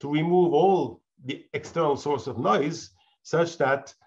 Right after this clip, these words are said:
uh, you can integrate for a very long time. And if you integrate,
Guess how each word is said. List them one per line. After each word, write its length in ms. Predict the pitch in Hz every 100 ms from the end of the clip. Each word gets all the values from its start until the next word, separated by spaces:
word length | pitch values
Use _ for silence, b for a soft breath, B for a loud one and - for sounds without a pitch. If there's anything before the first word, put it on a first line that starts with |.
| b _ 131
uh, 160 | 123
you 100 | 139
can 160 | 131 143
integrate 540 | 208 202 107 107 104
for 140 | - 101
a 40 |
very 180 | 127 151
long 220 | 120 101
time. 400 | 98 95 113 131 _ _ _
And 100 | 160
if 160 | 220 220
you 80 | 220
integrate, 640 | - 175 131 175 247 -